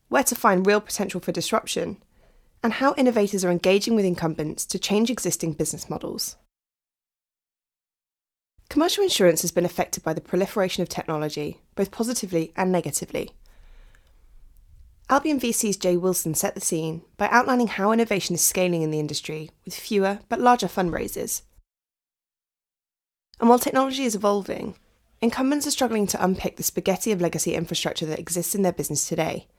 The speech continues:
which doesn't lend itself to working with hyperscale, A P I-driven technology vendors.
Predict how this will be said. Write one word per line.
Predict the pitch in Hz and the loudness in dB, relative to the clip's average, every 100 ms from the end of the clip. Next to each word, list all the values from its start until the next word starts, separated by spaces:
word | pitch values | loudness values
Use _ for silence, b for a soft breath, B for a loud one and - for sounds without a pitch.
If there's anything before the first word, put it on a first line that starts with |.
| _ _ _ _ | _ _ _ _
which | 220 - | -4 2
doesn't | 240 262 | 2 4
lend | 214 202 | 2 2
itself | - 165 | 0 -2
to | - | -2
working | 165 151 156 | 0 0 -2
with | 156 | -4
hyperscale, | - 180 226 - 156 156 156 - | -2 -2 0 -2 0 -2 -6 -4
A | 202 | -2
P | 208 180 | 0 0
I-driven | 156 156 - 151 | 0 -2 -6 -6
technology | 165 175 175 165 | -2 0 0 0
vendors. | 165 175 - 170 - | -4 -6 -6 -6 -8